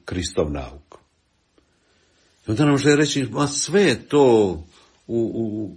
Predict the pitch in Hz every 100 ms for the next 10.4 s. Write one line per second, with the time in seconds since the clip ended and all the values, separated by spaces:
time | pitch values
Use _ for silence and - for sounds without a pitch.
0 | _ - 135 - 110 101 - 139 110 -
1 | 98 90 120 113 - 107 90 101 92 107
2 | 123 113 - - - _ 101 104 107 139
3 | 170 185 139 - 143 131 110 127 113 -
4 | 127 135 - 120 107 95 - _ - -
5 | 139 143 117 101 117 107 104 - 110 107
6 | 110 - 104 107 143 - 135 113 104 -
7 | - _ - 165 143 135 139 120 113 120
8 | - 117 107 131 135 104 107 113 - 113
9 | 120 107 92 90 87 90 85 - 90 87
10 | 85 80 - 76